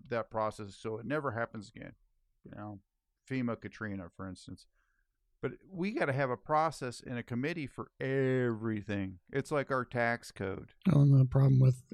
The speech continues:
Speaker 2: getting the government involved is, is the, the government doesn't do what's best for us. The government does what's best for the political contributors and supporters of the people who are on the committee.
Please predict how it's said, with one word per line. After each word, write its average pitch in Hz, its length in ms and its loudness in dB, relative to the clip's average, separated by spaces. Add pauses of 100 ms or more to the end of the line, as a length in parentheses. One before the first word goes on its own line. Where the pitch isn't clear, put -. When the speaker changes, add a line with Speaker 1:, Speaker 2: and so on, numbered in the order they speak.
(240)
Speaker 2:
getting 127 320 4
the 123 100 4
government 123 380 2
involved 117 560 0
is, - 540 2
is 120 340 0 (800)
the, 120 240 4 (100)
the - 80 -2
government 131 540 6 (720)
doesn't 131 380 6
do 123 200 4
what's 120 220 0
best 120 340 0
for 131 180 0
us. 143 140 4
The - 140 -2
government 123 400 2
does 117 260 2
what's 120 240 0
best 120 400 0
for 117 300 0
the 113 600 -2 (260)
political 120 580 0
contributors 120 680 2
and 113 140 -2
supporters 120 600 2
of 120 120 -2
the 117 100 -2
people 123 340 0
who 120 80 2
are 117 140 0
on 110 100 -2
the 110 80 -2
committee. 113 480 -4